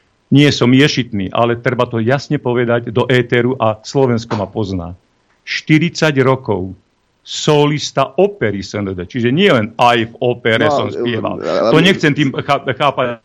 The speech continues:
Speaker 1: že ste
Speaker 2: Eh,
Speaker 1: ma chcela nejakým spôsobom
Speaker 2: nie,
Speaker 1: toto.
Speaker 2: nie, nie, pretože viem, že ste
Speaker 1: To je
Speaker 2: účin-,
Speaker 1: materská scéna
Speaker 2: hej,
Speaker 1: moja.
Speaker 2: že ste účinkovali aj v zahraničí, preto hovorím, že aj v S N D, hej.
Speaker 1: No hlavne v S N D a aj v zahraničí. Opačne, dal, dal by som to slovko aj. Ale to je nepodstatné.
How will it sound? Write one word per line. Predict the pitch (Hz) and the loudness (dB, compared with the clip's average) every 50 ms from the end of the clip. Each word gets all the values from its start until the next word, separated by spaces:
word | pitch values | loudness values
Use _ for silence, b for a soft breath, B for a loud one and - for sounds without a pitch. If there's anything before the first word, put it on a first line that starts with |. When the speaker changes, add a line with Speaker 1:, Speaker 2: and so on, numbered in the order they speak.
| - - | -18 -12
Speaker 1:
že | 117 113 101 123 117 | -12 -10 -8 -6 -2
ste | 120 123 | -2 0
Speaker 2:
Eh, | 120 | 0
Speaker 1:
ma | 127 123 | 0 -2
chcela | - - 135 123 120 | -2 -4 -4 -4 -2
nejakým | 127 127 120 117 - 135 120 113 | -2 -4 -4 -4 -4 -4 -4 -4
spôsobom | 117 - 110 123 127 127 127 120 117 | -4 -2 0 2 4 4 4 6 6
Speaker 2:
nie, | 113 113 | 4 4
Speaker 1:
toto. | 113 113 113 110 107 | 4 4 2 2 0
Speaker 2:
nie, | 107 110 110 | 0 0 -2
nie, | 104 | -2
pretože | 98 110 110 - 107 101 107 | -2 -4 -6 -4 -2 -4 -2
viem, | 95 110 110 104 107 | -2 -2 -2 -2 -4
že | 101 | -6
ste | - - 104 101 95 | -2 0 2 2 4
Speaker 1:
To | 95 180 180 | 4 4 4
je | 175 165 | 4 4
Speaker 2:
účin-, | 160 | 4
Speaker 1:
materská | 165 170 170 175 156 139 - - - 139 | 2 2 2 0 -2 -2 -2 -2 -2 -2
scéna | 127 - - - 139 127 117 107 | -2 -2 0 0 2 2 2 0
Speaker 2:
hej, | 104 101 | 0 -2
Speaker 1:
moja. | 98 92 110 | -4 -4 -4
Speaker 2:
že | 127 - - | -6 -4 -6
ste | 117 107 | -6 -6
účinkovali | 123 120 - 123 117 - 113 107 107 107 95 | -6 -8 -8 -8 -6 -6 -4 -4 -2 -2 -2
aj | 101 104 95 | -2 -2 -2
v | 87 | 0
zahraničí, | 107 107 107 107 101 90 87 85 - 87 | 0 0 2 2 0 -2 -4 -6 -8 -6
preto | - 95 95 98 98 | -4 -4 -2 -2 -2
hovorím, | 92 90 90 87 87 | 0 0 0 -2 0
že | 85 92 - | -2 -2 0
aj | - 92 87 | 2 2 2
v | 71 65 | 2 0
S | 82 80 - - - | -2 -4 -6 -6 -8
N | 82 78 69 | -8 -8 -6
D, | 71 69 55 58 71 | -6 -8 -8 -6 -6
hej. | 71 71 107 113 - - | -6 -6 -6 -6 -2 2
Speaker 1:
No | 123 110 | 2 4
hlavne | - 123 143 156 165 139 131 113 | 4 4 4 4 4 4 2 2
v | 101 | 2
S | - - | 2 2
N | 143 131 131 | 2 4 4
D | 131 135 127 135 151 - | 2 0 2 0 -2 -2
a | - _ _ - - 135 135 131 - - | -2 _ _ -6 -2 -2 -2 -2 0 2
aj | 160 156 156 156 135 120 | 2 4 4 4 2 2
v | 110 107 | 0 -2
zahraničí. | 104 104 92 87 87 101 98 92 92 98 - - - - | -4 -4 -4 -6 -8 -10 -10 -8 -10 -12 -14 -12 -4 -4
Opačne, | 156 - - 113 110 - 120 113 | -4 -2 -2 -4 -4 -4 -8 -4
dal, | 110 110 110 113 | -4 -4 -4 -4
dal | 120 113 120 | -4 -4 -4
by | 120 117 117 | -4 -4 -6
som | 123 117 113 | -6 -6 -4
to | 127 117 | -6 -4
slovko | - 135 120 113 120 120 | -2 -2 -2 0 -2 0
aj. | - 131 117 104 92 - B B B B | 2 2 0 0 -2 -6 B B B B
Ale | 127 135 139 | -2 0 0
to | - 160 | 2 2
je | 143 | 2
nepodstatné. | 147 151 - 135 117 - - - 101 92 - 95 87 85 | 2 0 0 -2 -6 -6 -4 -6 -6 -6 -6 -10 -10 -10